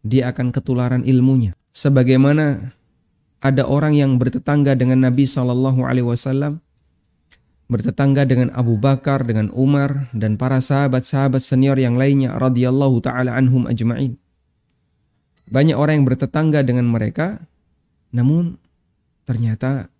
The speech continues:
sama sekali tidak mendapatkan pengaruh baik darinya. Karena hatinya adalah hati yang rusak. Hatinya dipenuhi dengan kebencian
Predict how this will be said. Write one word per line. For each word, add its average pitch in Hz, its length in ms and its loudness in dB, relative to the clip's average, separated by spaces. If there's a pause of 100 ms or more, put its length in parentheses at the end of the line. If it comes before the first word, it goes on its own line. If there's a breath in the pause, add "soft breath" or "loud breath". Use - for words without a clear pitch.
(600)
sama 147 360 -2
sekali 139 280 -4
tidak 131 240 -6
mendapatkan 113 640 -4
pengaruh 117 400 -2
baik 113 280 -4
darinya. 95 400 -4 (1040)
Karena 110 280 -4
hatinya 107 400 -4
adalah 101 320 -4
hati 104 200 -4
yang 95 120 -4
rusak. 92 320 -10 (520 soft breath)
Hatinya 139 360 2
dipenuhi 127 480 2
dengan 110 240 0
kebencian 104 720 -2